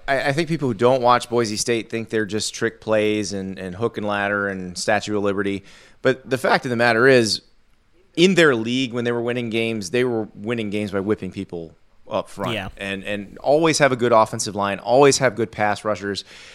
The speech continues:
Speaker 1: And, and look, Auburn always has a good defensive line. And that seems to be consistent <laughs> no matter the, the head coach, the defensive coordinator. So good news,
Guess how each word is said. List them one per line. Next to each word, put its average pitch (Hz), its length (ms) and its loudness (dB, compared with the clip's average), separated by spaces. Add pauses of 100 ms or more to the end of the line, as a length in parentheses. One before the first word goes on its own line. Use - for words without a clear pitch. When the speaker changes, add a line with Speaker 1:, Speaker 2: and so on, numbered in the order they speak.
(160)
Speaker 1:
And, 131 260 0
and 147 120 -2
look, 143 200 2 (220)
Auburn 151 460 4 (560)
always 156 340 8
has 123 180 4
a 104 40 -10
good 101 160 -6
defensive 117 420 -4
line. - 140 -14 (500)
And 120 480 2
that 143 220 6
seems 147 240 -2
to 120 80 -4
be 117 120 0
consistent 113 600 -2
<laughs> - 0 -
no 117 140 0
matter 135 320 4
the, 110 160 2
the 98 100 -4
head 165 220 4
coach, 185 320 6
the 113 80 -6
defensive 151 420 2
coordinator. 139 480 2 (240)
So 127 320 4 (380)
good 196 160 6
news, 156 380 -2